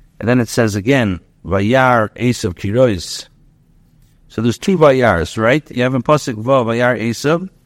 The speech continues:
and in Pasuk Ches also you have "Vayar Esav." So why does the Torah use twice "Vayar Esav"? So from here, we have the Klal, Rashi said in Parshas Vayera, the reason why it says Vay-, Vayera twice, or Vayar twice.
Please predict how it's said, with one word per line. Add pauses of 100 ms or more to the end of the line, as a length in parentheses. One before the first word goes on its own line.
(320)
and
in
Pasuk
Ches
also
you
have
"Vayar
Esav." (480)
So
why
does
the
Torah
use
twice
"Vayar
Esav"?
So
from
here, (240)
we
have
the
Klal,
Rashi
said
in
Parshas
Vayera,
the
reason
why
it
says
Vay-,
Vayera
twice,
or
Vayar
twice.